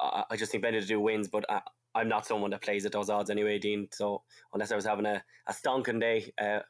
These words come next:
unless Angel Brett wins by about ten lengths, I'll, uh, I'll probably hold fire. But the one I'd have a small each way on is, uh, Momella, if she turns up here, uh, second to Black Op last year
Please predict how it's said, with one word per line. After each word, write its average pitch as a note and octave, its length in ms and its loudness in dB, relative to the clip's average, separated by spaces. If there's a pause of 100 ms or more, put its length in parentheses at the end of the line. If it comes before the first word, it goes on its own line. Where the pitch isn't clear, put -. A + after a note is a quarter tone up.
(240)
unless A2 160 -2
Angel A2+ 280 0
Brett A2 180 0
wins A2+ 160 2
by G#2+ 120 2
about G#2+ 140 2
ten A2 180 0
lengths, A2 280 0
I'll, G#2+ 140 2
uh, G#2 240 2 (340)
I'll G#2 80 -2
probably A2 220 0
hold A2 180 2
fire. A2+ 300 2
But A2 120 -6
the C3+ 60 0
one D3 180 4
I'd B2+ 80 2
have A#2 120 0
a G#2+ 40 -4
small A2+ 300 2
each A2 160 -2
way A#2 160 4
on A2 160 2
is, G#2 320 -2
uh, A2 140 2
Momella, A2 480 0 (340)
if G#2+ 100 -4
she A#2+ 140 -2
turns A2 260 0
up G#2+ 160 2
here, A2 260 0 (440)
uh, G2+ 280 2
second G#2+ 320 -2
to G2 40 -2
Black A2 220 0
Op G#2+ 180 0
last G#2 320 0
year G#2 320 0